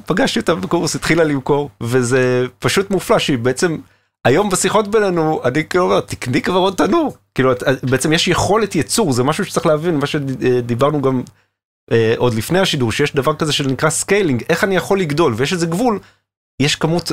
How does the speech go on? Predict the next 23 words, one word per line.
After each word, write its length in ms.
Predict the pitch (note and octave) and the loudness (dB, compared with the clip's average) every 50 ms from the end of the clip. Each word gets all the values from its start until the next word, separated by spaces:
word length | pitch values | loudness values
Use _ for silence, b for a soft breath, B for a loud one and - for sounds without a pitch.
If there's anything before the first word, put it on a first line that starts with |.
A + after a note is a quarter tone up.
| F2+ | -8
קרמיקה 420 | - - - B2+ C3+ D3 D#3+ - D3 | -4 0 2 2 2 2 0 -2 -2
שאתה 120 | - C3+ | 0 0
יכול 140 | A#2 - C3+ | 2 2 0
להכניס 260 | B2+ - C#3+ - - | 0 0 -2 -2 -2
לתנור, 420 | C3 - - A#2 B2+ E3 F#3+ F3 D3 | -2 0 2 2 2 2 2 0 0
ועד 440 | A#2+ B2+ B2 A#2+ - - C3 C#3+ C#3 | 0 0 0 0 0 2 2 2 2
שתנור, 580 | - D#3 - D3+ C#3 C#3 D3 D3+ C#3+ C3 C#3 C3+ | 0 0 0 0 2 2 2 0 2 2 2 2
אה, 140 | C3 - | 2 2
עד 80 | C3 C3+ | 0 0
שאתה 120 | - - | 0 0
מכניס, 480 | D3 C#3 - - E3+ G3 F3 C#3+ A#2 - | 0 0 0 0 0 0 0 0 -2 -2
וכל 260 | A#2 A#2 A#2 - D#3+ D#3+ | -4 -2 0 2 2 2
התהליך 320 | D#3 - D3 D3+ D#3 - | 2 0 0 0 -2 -2
עצמו 200 | D#3 - F#3+ F3 | -2 0 0 0
לוקח 260 | C3 - - D#3 D3 | 0 2 0 0 0
המון 240 | D#3 D3 D3 D#3 D3+ | 0 0 0 0 0
זמן, 300 | C3 C3 D#3 E3+ F3 D#3 - | 0 0 0 0 0 -2 -2
ממש 320 | A2+ A2+ A#2+ E3 D3 - - | -2 0 0 0 0 0 -2
ברמה 280 | A#2 G#2 A2 B2 C#3 | 0 0 2 0 0
של 160 | C3+ - D3+ | -2 -2 0
ימים 300 | B2 A#2+ A#2 C#3+ F#3+ G3 b b b b b b _ _ - | 0 2 2 2 0 0 b b b b b b _ _ -2
ושבועות 560 | A2+ A#2 - - B2 A2 A2+ C3+ C#3+ C3+ - | 0 0 2 2 2 2 2 2 2 0 0
לפעמים, 440 | A2+ G2 - - G2+ G#2 C#3 G#3 C4+ | -2 -2 -2 -2 -2 0 0 0 -2